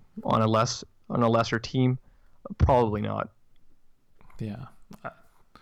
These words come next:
Speaker 2: it just depends on what the market's like for big men. We see, we see it all the time that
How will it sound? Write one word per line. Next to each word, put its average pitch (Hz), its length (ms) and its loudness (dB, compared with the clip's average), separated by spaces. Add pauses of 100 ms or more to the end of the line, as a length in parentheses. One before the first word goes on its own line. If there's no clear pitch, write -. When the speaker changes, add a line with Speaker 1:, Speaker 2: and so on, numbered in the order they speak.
(840)
Speaker 2:
it 127 260 -10
just - 240 -12
depends 110 440 -6
on 101 260 -6
what 101 140 -10
the - 80 -8
market's 101 460 -12
like 107 140 -10
for 110 240 -12 (480)
big 113 200 -8
men. 107 220 -10
We 104 100 -8
see, 113 380 -4 (220)
we 139 100 2
see 156 180 4
it 139 80 8
all 117 160 8
the 113 60 0
time 107 380 -2
that 101 180 -6